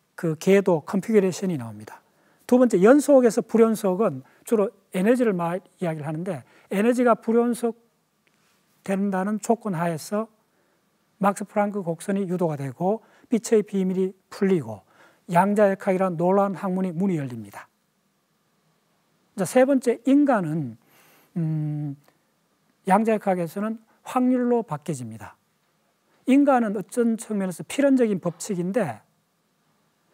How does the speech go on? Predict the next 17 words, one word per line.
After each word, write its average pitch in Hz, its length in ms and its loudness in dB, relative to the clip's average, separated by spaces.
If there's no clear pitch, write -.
확률은, 262 600 2
어, 151 500 -4
일어날 262 360 4
수도 - 200 -4
있고 262 500 -2
안 185 140 0
일어날 180 240 -2
수도 - 180 -18
있죠. - 240 -20
그래서 208 200 -4
확률적 262 440 2
세계로 175 340 -2
바뀌는 131 420 -10
거죠. 101 220 -20
그래서 208 180 2
양자역학을, 240 760 4
어, 175 500 0